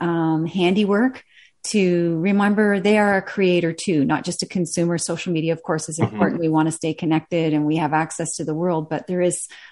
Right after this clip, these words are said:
Speaker 1: a point at which that can become overwhelming and exhausting. We're looking for meaning. And it's so wonderful to see some of the examples that you just mentioned out at the Ilderton Fair. So creating awareness to natural resources, you mentioned that a little earlier in the show,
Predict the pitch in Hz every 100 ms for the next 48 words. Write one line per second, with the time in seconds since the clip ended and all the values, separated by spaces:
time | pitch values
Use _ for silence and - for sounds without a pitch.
0 | - 190 240 233 226 190 175 - 165 -
1 | 196 170 160 170 151 156 156 156 156 151
2 | 156 160 151 147 - 160 170 226 254 240
3 | 220 190 175 175 160 - - - - -
4 | 196 - - 196 180 175 - 180 165 -
5 | 160 - 170 156 165 156 - 165 160 170
6 | - - 160 160 160 - 151 151 165 -
7 | 156 160 151 156 156 165 - 170 160 151
8 | 143 151 - 233 233 - 262 302 339 262
9 | 208 202 190 - - 190 180 170 160 -
10 | 160 165 156 147 151 147 170 156 156 180
11 | 165 160 165 165 - 156 156 151 147 160
12 | 180 160 160